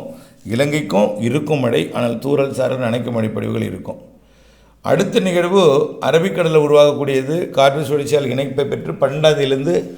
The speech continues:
இடிமழை பொழிவை கொடுக்கும். ஆனால் கொஞ்சம் நிகழ்வானது இலங்கை வந்து ஆந்திர பிரதேசம், ஒடிசா போக்கி,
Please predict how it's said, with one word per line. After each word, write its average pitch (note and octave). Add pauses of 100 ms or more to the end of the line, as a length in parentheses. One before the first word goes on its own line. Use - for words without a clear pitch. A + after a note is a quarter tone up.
(340)
இடிமழை D#3
பொழிவை C3
கொடுக்கும். A#2+ (520)
ஆனால் E3
கொஞ்சம் C#3+
நிகழ்வானது D#3 (880)
இலங்கை F#3
வந்து D#3+ (100)
ஆந்திர D#3+
பிரதேசம், D#3+
ஒடிசா D3+
போக்கி, -